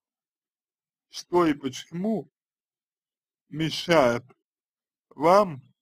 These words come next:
допустим, принять возможный уход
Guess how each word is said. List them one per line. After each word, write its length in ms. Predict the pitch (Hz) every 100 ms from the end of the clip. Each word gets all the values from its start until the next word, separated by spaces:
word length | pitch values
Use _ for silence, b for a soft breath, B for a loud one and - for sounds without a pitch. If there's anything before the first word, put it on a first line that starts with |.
| _ _ _ _ _
допустим, 760 | - 135 127 139 135 - - - _ _ _ _ _ _ _ _ _ _ _ _
принять 520 | 143 143 156 175 147 _ _ _ _ _ _ _ _ _ _ _ _ _ _ _ -
возможный 760 | 147 139 151 165 156 147 139 - -
уход 520 | 143 - 170 139 -